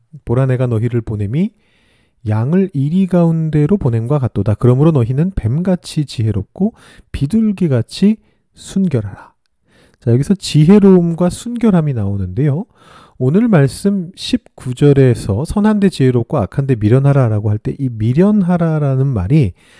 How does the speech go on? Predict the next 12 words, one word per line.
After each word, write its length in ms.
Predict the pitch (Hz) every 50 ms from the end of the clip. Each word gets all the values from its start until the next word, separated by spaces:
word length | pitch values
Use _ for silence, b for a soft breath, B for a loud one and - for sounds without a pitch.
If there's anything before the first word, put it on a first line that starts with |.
| b b b b -
헬라 240 | 190 196 202 208 196
원어 600 | 143 113 107 110 120 143 165 175 175 175 180 175 165
단어의 300 | - 127 123 123 131 135
뜻이 240 | - 175 - - 160
어떤 200 | - - 117 113
뜻이냐면 540 | - 107 - - 101 95 92 113 143 170 185 - _ _ _
순진하다라는 920 | _ - - - 220 240 240 220 - 226 196 156 131 - 123 110 107 104
뜻입니다. 380 | - - - - - - _ _
순진하다, 840 | _ - - 160 160 156 156 151 143 139 139 127 117 117 147 175 202 b b b b b b b -
단순하다 800 | - - 107 110 120 123 123 123 - - 135 120 110 110 175 185
그런 200 | - 123 104 95
뜻입니다. 380 | - 127 - - _ _ _